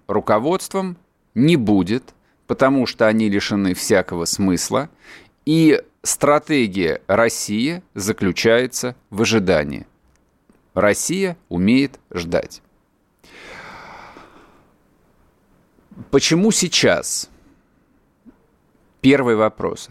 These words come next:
Почему эта статья появляется именно сейчас? У меня есть, э, ответ,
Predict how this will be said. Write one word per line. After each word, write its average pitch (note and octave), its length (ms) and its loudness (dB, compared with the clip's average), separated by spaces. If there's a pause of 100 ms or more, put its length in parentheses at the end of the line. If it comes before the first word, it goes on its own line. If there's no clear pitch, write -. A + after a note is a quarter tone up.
Почему D3+ 540 2
эта A2+ 220 2
статья C3 500 2
появляется B2+ 800 0
именно A#2+ 400 2
сейчас? - 560 -6 (560)
У B2 80 2
меня B2+ 300 6
есть, E3 600 -2
э, B2 720 4
ответ, C#3+ 560 -2